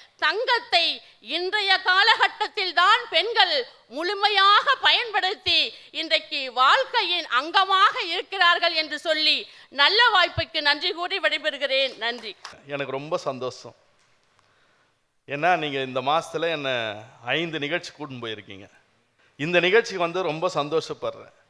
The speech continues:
Speaker 2: ஏன்னா ஐயா கரூருக்கு புத்தக கண்காட்சி கூட்டின்னு போனாரு. புத்தக கண்காட்சி விழால பேசினேன், பேசினேன், புத்தகம் கொடுத்தாங்க. துணிக்கடை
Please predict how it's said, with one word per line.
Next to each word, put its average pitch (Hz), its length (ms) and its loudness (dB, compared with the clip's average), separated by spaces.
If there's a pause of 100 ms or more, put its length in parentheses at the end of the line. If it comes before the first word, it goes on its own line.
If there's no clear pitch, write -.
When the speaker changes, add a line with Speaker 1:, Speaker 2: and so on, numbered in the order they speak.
(340)
Speaker 2:
ஏன்னா 165 280 0
ஐயா 165 260 2
கரூருக்கு 175 580 2
புத்தக 185 380 -4
கண்காட்சி 151 460 0
கூட்டின்னு 123 320 -8
போனாரு. 110 400 -6 (600)
புத்தக 240 400 4
கண்காட்சி 190 500 4
விழால 165 360 6
பேசினேன், 156 540 0 (1200)
பேசினேன், 175 560 4 (540)
புத்தகம் 160 360 -2
கொடுத்தாங்க. 107 460 -8 (2750)
துணிக்கடை 220 880 6